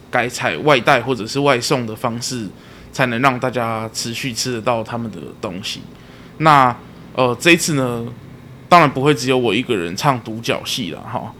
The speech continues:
因为呢，一个人唱独角戏一定没有什么人想要听。于是呢，我们就来，就是找到了一个，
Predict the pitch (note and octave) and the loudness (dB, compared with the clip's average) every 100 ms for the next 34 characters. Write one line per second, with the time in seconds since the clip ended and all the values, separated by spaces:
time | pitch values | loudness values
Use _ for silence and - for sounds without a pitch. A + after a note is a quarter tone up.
0 | - - D#3+ D#3+ D#3 - C#3 D#3 B2+ A#2+ | -20 -4 0 2 2 -2 -2 0 0 0
1 | D3 B2 A#2+ A2+ D#2 - A#2+ - B2 A2+ | -2 -2 -4 -6 -6 -8 -10 -10 -10 -8
2 | A2+ C3 C3 A2+ D2+ D2 A2 G2 A2 - | -4 -4 -4 -6 -6 -8 -10 -8 -8 -10
3 | G2 - - - - - F#3 G3 A#3+ E3+ | -14 -14 -20 -20 -20 0 2 4 4 4
4 | D#3 D3+ - - - - - - C3+ C3+ | 4 0 -10 -20 -20 -20 -14 -4 -2 2
5 | E3+ C#3+ A#2+ A2+ A#2+ C3 C3 G2+ G#2+ - | 4 6 6 2 -4 -6 -4 -6 -4 -4
6 | C#3+ C3+ A#2 G#2+ A2+ F2 | 2 2 2 -2 -6 -8